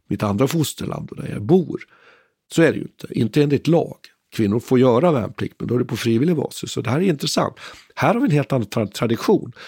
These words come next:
Så att från nittonhundrafyrtiosju så gäller då alltså allmän värnplikt för alla sjutton till tjugofemåringar, män och kvinnor. Sen utökar man det här.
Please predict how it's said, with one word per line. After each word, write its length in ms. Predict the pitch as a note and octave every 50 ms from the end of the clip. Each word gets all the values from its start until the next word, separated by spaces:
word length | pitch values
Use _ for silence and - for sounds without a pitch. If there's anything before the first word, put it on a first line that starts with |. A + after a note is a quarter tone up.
| - - - - - - - -
Så 140 | - - D#3+
att 120 | D3+ D3+
från 320 | - - - F3 G#3 B3+ C4+
nittonhundrafyrtiosju 920 | C#4 G#3+ - - C3+ A#2 - - C3 - - E3 - - - B3 G3 - -
så 200 | - - D3+ D#3
gäller 480 | C#3 D3+ B2 G#2 G#2 G#2 G#2 B2 C#3
då 260 | A#2+ G#2+ G2 G2+ A2
alltså 340 | A#2 - - - - - B2+ - _ _ _ _ _ _ _
allmän 480 | - E3+ F3 D3+ G#2 A2 A#2+ A#2 A#2
värnplikt 600 | C3+ E3 F3+ D#3 - A#2+ - - - C3+ B2+ -
för 160 | - - A#2 -
alla 440 | - - D3+ B2 - - - - - - - _ _ _ _ _ -
sjutton 580 | - - E3+ D3+ - _ _ - F3 F3+ F#3
till 200 | F3 - - G2+
tjugofemåringar, 1400 | - - - - - - - - F3+ C#3 G2+ - - - - F3 A3 - - F#3 - - - C#3+ D3+ - - _ _ -
män 500 | A#2+ A#2+ G#2 G#2 A#2 C3 C#3 C#3 C#3 - - -
och 260 | - - - - - -
kvinnor. 480 | - - - C#3+ B2 - E3+ - - - - - - - _ _ -
Sen 260 | - - D3+ F3 F#3+ -
utökar 600 | - A3+ F3 - - - C3+ E3+ F3+ - - G#3+
man 200 | G#3+ G#3 G3+ F3+
det 60 | B2+
här. 280 | G#2+ G2+ - - - -